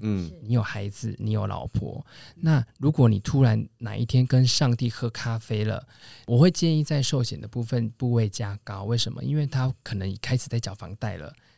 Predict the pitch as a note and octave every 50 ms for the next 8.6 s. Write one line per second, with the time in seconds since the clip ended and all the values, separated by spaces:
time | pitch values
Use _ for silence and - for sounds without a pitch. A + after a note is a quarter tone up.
0 | _ _ _ F3 E3 A#2+ - - B2 A#2 - - F#2+ G#2 A2+ A2 - - F2 -
1 | - - F#2 F2 F2+ F#2+ F#2+ F#2+ F#2 F#2 F#2+ G2+ G2 G2 F#2+ G2+ G#2 G2 G#2+ G#2
2 | - - - G#2 G2 F#2+ G2+ G2+ G2 F#2+ F#2 F2 F2 F2 F2+ - - - _ -
3 | C3+ B2+ C3 B2+ A#2+ A2+ - G#2 G2+ G2 G2 G2+ B2 A#2+ A2+ - B2 - A2 -
4 | A#2+ A2+ - A#2 A2+ G2+ F#2+ F#2+ A2 A2 G#2+ A2 G#2+ G2+ G#2+ A#2 - _ _ _
5 | _ - - - B2 A#2 - - - D3+ C#3+ C#3 D3 C#3 C3 - C#3+ A#2+ A2+ G2
6 | - A2 G#2 A#2 A#2+ A#2+ A2+ - - B2 A2 - - - A2 - A2+ - - A2+
7 | - B2+ - A2+ B2 - - B2 A#2+ A2 B2+ E3 D3+ - - - A2+ G#2+ A2 -
8 | E3 - C3+ B2 - - D3+ C3+ B2 A#2+ A#2 B2